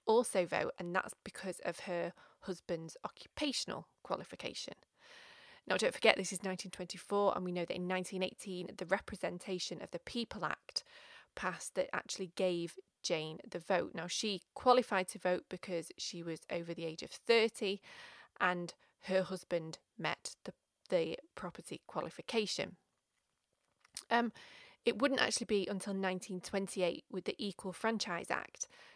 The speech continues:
that women had equal voting rights to men, and this now meant that all women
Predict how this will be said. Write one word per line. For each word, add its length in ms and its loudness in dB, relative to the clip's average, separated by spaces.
that 220 2
women 240 0
had 300 -8
equal 420 -6
voting 500 -4
rights 320 -8
to 120 -8
men, 340 -6
and 200 -2
this 220 0
now 180 2
meant 280 0
that 120 0
all 240 8
women 300 0